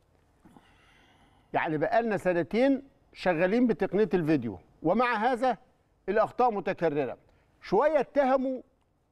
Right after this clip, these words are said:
أصله الإمكانات والكاميرات، فجه طاقم أسباني يحكم مباراة الزمالك وبيراميدز. المراجعة الفيديو ما خدتش معاهم في جون للزمالك أكتر من تلات أربع ثواني،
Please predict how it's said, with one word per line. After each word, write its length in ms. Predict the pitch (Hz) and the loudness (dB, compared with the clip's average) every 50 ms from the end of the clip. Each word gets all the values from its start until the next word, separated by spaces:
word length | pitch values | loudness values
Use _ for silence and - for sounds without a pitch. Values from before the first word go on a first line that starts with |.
| _ _ _ _ _ _ _ _ _ _ _ _ _ _ _ _ _ _ _ _ _ _ _ - | _ _ _ _ _ _ _ _ _ _ _ _ _ _ _ _ _ _ _ _ _ _ _ 0
أصله 480 | 208 254 - - - 220 233 226 220 | 0 0 0 -4 -4 0 0 2 2
الإمكانات 720 | 208 214 208 190 185 - 196 202 196 226 254 269 254 - 220 | 2 2 0 -2 -2 0 0 2 4 4 4 2 2 0 -2
والكاميرات، 560 | 220 180 - 202 185 180 175 165 143 110 - - - _ _ _ _ _ _ _ _ _ _ _ _ _ _ _ _ | -4 -2 0 0 2 2 2 4 2 2 -2 -6 -16 _ _ _ _ _ _ _ _ _ _ _ _ _ _ _ _
فجه 320 | _ - 151 156 170 233 240 | _ -2 -2 2 2 2 2
طاقم 400 | - - 226 226 - 202 180 156 | 2 2 0 0 0 -4 -4 -4
أسباني 560 | 151 135 - 127 143 160 170 180 202 214 - - _ _ _ _ _ _ _ _ _ | -4 -6 -4 -2 2 2 2 2 0 -4 -8 -10 _ _ _ _ _ _ _ _ _
يحكم 420 | 160 190 220 190 - - 208 180 175 | 0 0 0 0 -2 -4 -4 -2 0
مباراة 260 | 175 165 175 190 185 - | 0 2 2 0 0 -2
الزمالك 480 | 175 143 151 165 165 180 180 175 - 165 | -4 -2 0 0 0 0 0 -2 -2 -2
وبيراميدز. 560 | 151 135 156 143 135 120 113 110 - - - _ _ _ _ _ _ _ _ _ _ _ _ _ _ _ _ _ _ - - - - _ _ _ _ _ _ _ _ - | 0 0 2 0 0 -2 -4 -10 -14 -20 -20 _ _ _ _ _ _ _ _ _ _ _ _ _ _ _ _ _ _ -20 -20 -20 -20 _ _ _ _ _ _ _ _ -2
المراجعة 1000 | 131 127 131 135 131 131 131 135 135 139 139 143 156 180 247 294 285 285 262 233 - | 0 0 2 2 2 2 2 4 4 4 4 4 4 4 2 2 2 2 0 0 -2
الفيديو 400 | 220 208 175 175 269 247 262 254 | -4 -4 -2 -4 -2 0 0 2
ما 100 | 233 233 | 0 0
خدتش 440 | - - 202 208 202 285 254 - - | 0 0 0 0 2 0 -2 0 0
معاهم 400 | 233 208 202 233 277 262 247 226 | 0 2 2 2 4 2 2 0
في 140 | 165 - 214 | 0 -2 -2
جون 240 | 196 190 262 277 247 | 0 2 2 2 2
للزمالك 540 | 240 220 170 208 214 220 247 254 240 - - | 2 0 0 0 2 2 4 2 2 2 0
أكتر 280 | 247 196 - - 220 | -4 -2 0 -2 0
من 140 | 202 202 180 | 0 -2 0
تلات 260 | - 240 233 220 - | 0 2 2 2 2
أربع 240 | 220 208 190 202 180 | 0 0 2 -2 -2
ثواني، 400 | - - 175 170 151 127 117 101 | -2 -2 0 0 0 -2 -4 -10